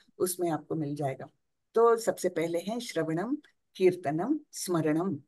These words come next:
हाँ, तीन हो गए। अ, अ, फिर अर्चनम, वंदनम, अ, सॉरी, अ, अर्चनम,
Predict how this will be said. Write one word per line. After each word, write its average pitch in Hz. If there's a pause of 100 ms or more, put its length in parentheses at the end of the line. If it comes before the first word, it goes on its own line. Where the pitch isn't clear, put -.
(400)
हाँ, 302 (140)
तीन 190
हो 160
गए। 220 (600)
अ, - (420)
अ, 151 (100)
फिर -
अर्चनम, 175 (280)
वंदनम, 165 (720)
अ, -
सॉरी, 170
अ, -
अर्चनम, 190